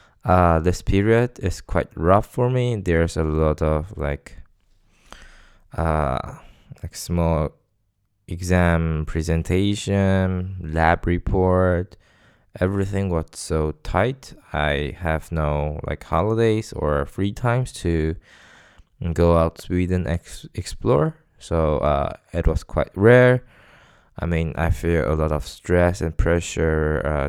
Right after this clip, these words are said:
during the last period. I was really hopeless at some times because, um, the, the, the courses I'm taking is, like, totally new to me, and it was really hard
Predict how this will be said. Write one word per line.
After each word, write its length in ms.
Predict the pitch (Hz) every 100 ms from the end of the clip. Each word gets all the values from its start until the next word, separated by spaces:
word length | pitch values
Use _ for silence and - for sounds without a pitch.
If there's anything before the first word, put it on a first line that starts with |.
| - -
during 340 | 80 78 78
the 320 | 76 73 73
last 320 | 76 76 85 -
period. 540 | 113 120 123 117 120 - _ _ _ _ -
I 120 | 82
was 280 | 82 82 90
really 360 | 87 80 80
hopeless 580 | 80 - 90 101 101 104
at 100 | 87
some 240 | - 92 90
times 500 | - 104 104 104 -
because, 600 | - - 90 80 80 -
um, 460 | 80 78 76 76 - _ _ _ _ - - _ _ -
the, 520 | - 87 85 78 78 76
the, 340 | 78 67 50 - _ _ _ -
the 80 | 85
courses 540 | - 90 85 85 - -
I'm 140 | 82
taking 680 | 80 90 82 113 107 101 95 -
is, 180 | -
like, 280 | 73 69 -
totally 500 | - 85 90 85 90
new 260 | 90 98 107
to 140 | -
me, 320 | 120 123 120 -
and 300 | 82 78 - _ _ _ - _ _ _
it 140 | 90
was 240 | 90 80 -
really 220 | 87 92
hard 720 | - 120 127 127 123 123 123